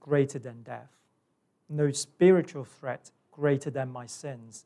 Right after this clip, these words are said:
and our rebellion against God. And if we are in Christ, Jesus has already paid the price for us.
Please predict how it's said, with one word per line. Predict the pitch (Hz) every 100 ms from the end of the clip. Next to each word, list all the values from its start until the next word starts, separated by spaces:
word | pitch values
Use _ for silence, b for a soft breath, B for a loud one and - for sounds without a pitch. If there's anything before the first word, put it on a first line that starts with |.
| -
and | 135 135
our | 147 156
rebellion | 139 135 101 139 131 123
against | 123 139 131 123 -
God. | 120 113 _ _ _ _ _ _ _ _ _ _ _ _ _ -
And | 156
if | 185 190
we | 208 202
are | 170 175
in | 190 180
Christ, | - 120 104 107 117 - _ _ _ _ _ _ _ _ _
Jesus | 156 180 190 190
has | 165 -
already | 131 143 135
paid | 131 - 156 139
the | 123
price | - 135 120 117 - -
for | 117 107 101
us. | - -